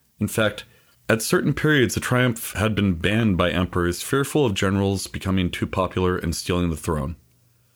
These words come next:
But possibly more importantly, Belisarius's triumph would be the last Roman triumph ever held.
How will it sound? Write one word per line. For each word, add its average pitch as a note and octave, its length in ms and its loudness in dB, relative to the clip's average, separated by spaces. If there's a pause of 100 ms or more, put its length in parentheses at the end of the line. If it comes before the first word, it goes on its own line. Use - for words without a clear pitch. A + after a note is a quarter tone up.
(760)
But C#3 140 -2
possibly F3 400 2
more B2+ 160 4
importantly, F2 640 2 (680)
Belisarius's D#3 680 2
triumph G2 460 0
would G2 100 0
be G2+ 80 0
the F#2+ 80 4
last F2+ 340 0
Roman F#2+ 220 4
triumph E2 500 -2
ever E2 220 0
held. D2+ 320 -6